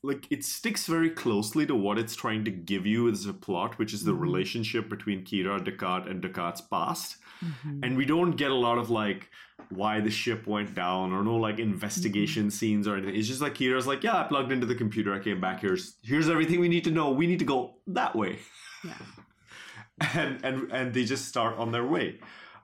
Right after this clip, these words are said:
Speaker 1: Um, wanna take a moment to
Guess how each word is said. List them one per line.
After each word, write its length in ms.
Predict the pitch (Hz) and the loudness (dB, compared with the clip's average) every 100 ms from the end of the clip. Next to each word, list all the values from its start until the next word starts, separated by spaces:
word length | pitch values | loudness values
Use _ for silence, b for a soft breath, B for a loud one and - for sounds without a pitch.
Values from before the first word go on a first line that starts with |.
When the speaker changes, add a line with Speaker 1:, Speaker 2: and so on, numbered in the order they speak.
| _ | _
Speaker 1:
Um, 580 | 123 120 113 104 104 101 _ b b b b b b _ _ | 0 2 2 2 0 -2 _ b b b b b b _ _
wanna 320 | 117 131 175 196 | -2 2 2 2
take 180 | 196 | 2
a 60 | 180 | 2
moment 880 | 123 113 117 113 131 151 170 175 - - - | 2 2 4 2 2 2 0 -4 -12 -8 -2
to 800 | 127 117 110 107 104 101 95 | 2 4 6 4 4 4 0